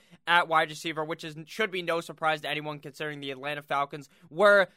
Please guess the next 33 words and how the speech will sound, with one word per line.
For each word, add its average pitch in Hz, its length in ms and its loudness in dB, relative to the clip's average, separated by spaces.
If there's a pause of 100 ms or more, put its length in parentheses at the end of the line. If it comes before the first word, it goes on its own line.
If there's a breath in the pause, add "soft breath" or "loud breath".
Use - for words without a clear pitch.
the 175 280 -2
most 165 320 -2
pass-heavy 151 480 -4
offense 143 380 -4
in 147 160 -10
the 139 100 -10
N 135 80 -6
F - 140 -8
L 131 180 -2
last 127 260 -4
season. 247 360 -10
Sixty-three 208 500 -10
total 175 240 -6
receptions, 165 460 -8
four 165 180 -8
point 151 240 -8
eight 151 120 -6
per 160 60 -14
game, 147 300 -6 (300 soft breath)
thirtieth 160 420 -2 (260 soft breath)
at 156 220 2
wide 156 160 4
receiver. 151 360 -8
He 160 100 -6
had 151 160 -2
eight 208 160 -2
hundred 180 260 -6
sixty-six 165 480 -12
receiving 151 320 -12
yards, 143 180 -6
sixty-six 170 480 -10
point 160 320 -10
six 156 300 -8